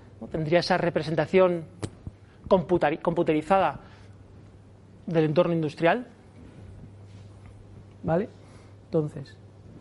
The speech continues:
digamos, la evolución es la convergencia de todas estas tecnologías, es decir, el aprovechamiento en los entornos industriales de las tecnologías de las que hemos hablado hasta aquí.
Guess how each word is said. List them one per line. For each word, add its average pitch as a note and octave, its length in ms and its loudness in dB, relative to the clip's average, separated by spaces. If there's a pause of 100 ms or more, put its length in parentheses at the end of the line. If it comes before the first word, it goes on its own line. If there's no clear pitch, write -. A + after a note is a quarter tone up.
(280)
digamos, F3+ 360 2 (140)
la D#3+ 800 2 (360)
evolución F#3+ 680 4 (1200)
es G3 120 2
la A3 120 6
convergencia G3+ 600 -2
de F3+ 100 2
todas F#3+ 200 -2
estas F3+ 160 -10
tecnologías, D3 640 -6
es F#3 120 -4
decir, E3 360 -4 (400)
el F3+ 140 0
aprovechamiento F3 840 0
en E3+ 40 -2
los E3+ 140 -4
entornos F#3+ 400 -6
industriales F#3 880 -4
de F#3 80 -6
las E3 160 -4
tecnologías D#3+ 480 -6
de G3 60 -4
las D#3 120 -8
que - 80 -12
hemos F3 160 -8
hablado D#3+ 260 -6
hasta D3 200 -10
aquí. C3 200 -10